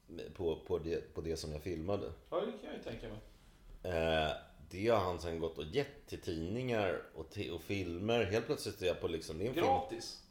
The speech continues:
Speaker 1: Ja, precis. Så säger ni får
Speaker 2: Nej.
Speaker 1: använda det utan att fråga om mig.
Speaker 2: Det är
Speaker 1: Och jag
Speaker 2: copyright
Speaker 1: får,
Speaker 2: och sånt
Speaker 1: jag får
Speaker 2: där.
Speaker 1: bråka hela tiden. Ja, precis. Jag har, jag har fått hota Aftonbladet med stämning, fått hota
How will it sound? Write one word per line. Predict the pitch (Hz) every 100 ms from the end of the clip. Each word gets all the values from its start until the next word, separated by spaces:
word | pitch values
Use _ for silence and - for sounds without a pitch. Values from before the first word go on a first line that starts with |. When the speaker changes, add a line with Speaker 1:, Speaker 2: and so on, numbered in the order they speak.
| - 104
Speaker 1:
Ja, | 101 - -
precis. | 107 135 -
Så | 90
säger | 90
ni | 90
får | -
Speaker 2:
Nej. | -
Speaker 1:
använda | 104 90 92
det |
utan | - 113 104
att | 98 95
fråga | 92 82
om | 87
mig. | 127 117 - - - -
Speaker 2:
Det | 170
är | -
Speaker 1:
Och | 120
jag | 117 135 170
Speaker 2:
copyright |
Speaker 1:
får, | 165
Speaker 2:
och | 135
sånt | 117
Speaker 1:
jag | 117
får | 120
Speaker 2:
där. | 147
Speaker 1:
bråka | 143 117 120
hela | 104 92
tiden. | 110 -
Ja, | 139 226
precis. | 95 - - 80
Jag | 110
har, | 135 151 - 110
jag | -
har | 131
fått | - 135 -
hota | 139 120 110 71 65 - - -
Aftonbladet | 113 - 82 82 110 139
med | 139
stämning, | - 139 135 135
fått | - -
hota | 87 -